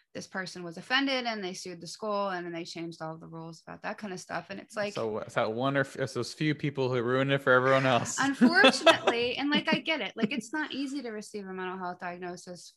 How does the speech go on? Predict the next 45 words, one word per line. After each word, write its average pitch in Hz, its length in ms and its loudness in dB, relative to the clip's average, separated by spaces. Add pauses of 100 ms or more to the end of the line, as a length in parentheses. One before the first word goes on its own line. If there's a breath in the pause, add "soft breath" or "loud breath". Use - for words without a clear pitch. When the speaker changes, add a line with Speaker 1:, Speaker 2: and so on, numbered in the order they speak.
(140)
Speaker 1:
especially 208 420 -6
for 277 180 -6
one 254 100 0
of 240 60 -6
your 233 100 -2
Speaker 2:
No, 220 340 0
it's - 160 -10
Speaker 1:
kids. - 120 -12
Speaker 2:
not. 107 180 -10 (300 soft breath)
Speaker 1:
Um, 208 560 -2 (400)
Speaker 2:
Oh, 127 260 2
yeah. 107 460 2 (500 soft breath)
Denial 117 460 2
is 110 100 -2
way 110 160 4
easier, 107 400 0
I 101 60 2
Speaker 1:
it 104 80 -2
Speaker 2:
feel 104 160 4
Speaker 1:
would 107 60 4
Speaker 2:
like. 104 120 4
Speaker 1:
have - 100 -2
been. 269 440 -2
It, 226 240 -8
I 220 80 -4
mean, 226 240 -8
at 202 100 -8
least 233 240 -4
for 220 160 -4
a 208 60 -4
very 208 240 -2
short - 280 -8
period 202 220 -8
of 127 120 -6
Speaker 2:
<laughs> - 0 -
Hmm. 160 60 -4
Speaker 1:
time, 190 320 -4
'cause 190 200 -12
I 185 160 0
was 190 160 -14
definitely 185 540 -8
like, 180 320 -8 (840)
I 202 120 2
wanna 196 220 -4
f-, - 120 -16